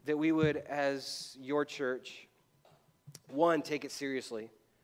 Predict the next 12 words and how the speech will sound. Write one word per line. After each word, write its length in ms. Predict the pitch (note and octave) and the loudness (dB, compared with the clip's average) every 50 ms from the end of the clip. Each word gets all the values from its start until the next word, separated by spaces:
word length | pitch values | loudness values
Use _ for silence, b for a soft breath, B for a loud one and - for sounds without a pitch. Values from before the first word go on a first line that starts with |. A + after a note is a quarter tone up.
| b b b b b b - | b b b b b b -16
to 80 | - | -10
be 120 | C3 C3+ C3 | -6 -4 -4
intentional 560 | B2 A#2+ - C3+ C3+ C3 B2 - C3 B2+ A#2+ | -4 -4 -4 -4 -4 -4 -4 -4 -4 -2 -2
and 80 | A#2 A2 | -2 -2
sacrificial 480 | - C3 A#2 A#2 - B2+ A#2+ - C3 A2 | -2 -4 -4 -4 -6 -10 -10 -8 -10 -12
this 160 | A2+ - - | -12 -10 -8
week 200 | B2 B2 A#2 - | -8 -8 -8 -8
as 100 | A2 A2+ | -10 -10
we 160 | A#2 A2+ - B B B B B | -10 -12 -12 B B B B B
journey 260 | - B2+ C3 C3 B2+ | -6 -2 -2 -2 -2
towards 300 | - - B2+ A#2+ A2 A2+ | -2 -2 -4 -4 -2 -4
Easter. 460 | A#2+ A#2+ - - B2+ B2 B2 A#2+ - | -8 -8 -6 -4 -4 -4 -4 -4 -6